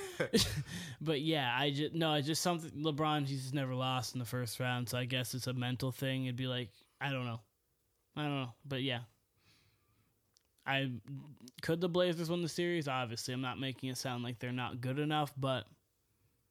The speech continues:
Speaker 2: I just personally don't see it happening.
Speaker 1: Tonight's a must-win for L A, I'll say that.
Speaker 2: Yeah. Yeah, completely. Winning four out of five is hard. Very, very hard, especially in a neutral environment where the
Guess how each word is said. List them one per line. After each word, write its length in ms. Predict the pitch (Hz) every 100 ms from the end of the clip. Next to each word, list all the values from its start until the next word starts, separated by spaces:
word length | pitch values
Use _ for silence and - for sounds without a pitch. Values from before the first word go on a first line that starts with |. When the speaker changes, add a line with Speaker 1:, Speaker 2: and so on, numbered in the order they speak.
| _ _ _ _ -
Speaker 2:
I 140 | 135
just 280 | 131 135 -
personally 580 | - 143 131 131 127 127
don't 460 | 131 120 - -
see 200 | - 131
it 80 | 104
happening. 460 | 104 101 - 64 127 - - _ _
Speaker 1:
Tonight's 300 | - 123 127
a 20 |
must-win 380 | 113 98 - 104
for 120 | 87
L 180 | 90 87
A, 60 | 87
I'll 160 | 85 90
say 160 | -
that. 80 | 90
Speaker 2:
Yeah. 180 | 214 135 - _ _ _ _ _
Yeah, 180 | 196 160
completely. 480 | 127 143 151 151 143
Winning 260 | 139 147 156
four 200 | - 160
out 120 | 151
of 80 | 139
five 380 | - 143 147 139
is 360 | 139 131 - - _ 127 - -
hard. 500 | - 139 135 127 120 - _ _ _ _ _ _ _ _ _ -
Very, 280 | 151 151 139
very 300 | 139 135 127
hard, 300 | 127 123 120 -
especially 520 | - 147 139 151 143
in 120 | 131 139
a 60 |
neutral 400 | 131 139 - 135
environment 500 | 131 131 131 139 135
where 200 | 139 123 127 - 139
the 380 | 127 123 120